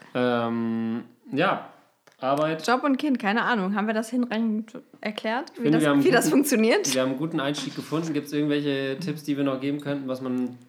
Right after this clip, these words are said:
Speaker 1: machen könnte und was man nicht machen sollte bei
Speaker 2: <laughs>
Speaker 1: Kind und Arbeit? Also der gemeinsame Handykalender ist, glaub ich, obligatorisch. Das ist jetzt kein Geheimtipp mehr.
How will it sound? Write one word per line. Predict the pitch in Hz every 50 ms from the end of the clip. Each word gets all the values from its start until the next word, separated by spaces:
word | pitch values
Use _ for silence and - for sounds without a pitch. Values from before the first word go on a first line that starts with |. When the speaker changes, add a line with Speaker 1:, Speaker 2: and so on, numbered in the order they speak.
| _ _
Speaker 1:
machen | _ 147 135 131 135 139 135
könnte | 131 131 131 127 123
und | 120
was | 123 127 123
man | 123 120
nicht | 123 131 127
machen | 143 135 135 135 131
sollte | 131 131 131 127 -
bei | 254 123
Speaker 2:
<laughs> | 123 - - - - - - - -
Speaker 1:
Kind | 135 127
und | 131 131 127
Arbeit? | 127 123 123 131 131 131 131 - - - - - - - - _ _ _ _ -
Also | 123 113 113 117 117
der | 117 117 120 117
gemeinsame | 120 120 123 131 131 127 127 127 123 123 120 120 120 117 120 -
Handykalender | 113 120 123 127 131 127 131 123 123 123 127 127
ist, | 123 120 -
glaub | 127 117
ich, | 120 120
obligatorisch. | 123 120 117 117 117 113 - 120 127 127 127 123 - -
Das | 120 113 110
ist | 120
jetzt | 117 113 -
kein | - 117 113 107
Geheimtipp | 110 107 117 123 127 127 139 135 139
mehr. | 135 131 139 147 143